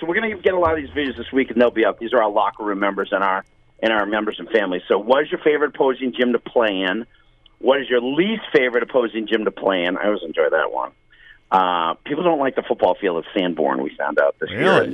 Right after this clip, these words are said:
Speaker 1: the, uh, the football version. Who has the big, who's been the biggest influence in your basketball career? That's one that could be you and me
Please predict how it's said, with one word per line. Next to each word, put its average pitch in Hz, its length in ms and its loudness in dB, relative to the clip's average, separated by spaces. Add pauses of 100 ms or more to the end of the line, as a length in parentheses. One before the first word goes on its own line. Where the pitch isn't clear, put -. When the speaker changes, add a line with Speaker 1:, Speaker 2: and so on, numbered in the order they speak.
Speaker 1:
the, 64 80 0
uh, 58 120 0
the - 80 -10
football 76 360 2
version. 71 240 -4 (460)
Who 165 160 4
has 196 160 2
the 170 60 2
big, 170 360 0
who's 170 140 2
been 170 160 0
the 147 60 2
biggest 143 340 -2
influence 135 560 0
in 123 120 2
your 117 120 4
basketball 113 480 0
career? 101 340 0
That's 147 220 0
one 359 100 -2
that 392 120 -2
could 302 100 -4
be - 100 -2
you 262 180 4
and 113 80 -2
me 117 220 -2